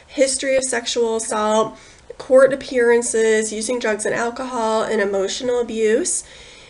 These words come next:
And then that child part is child abuse and neglect,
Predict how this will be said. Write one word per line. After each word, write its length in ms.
And 160
then 220
that 180
child 440
part 380
is 680
child 240
abuse 260
and 180
neglect, 640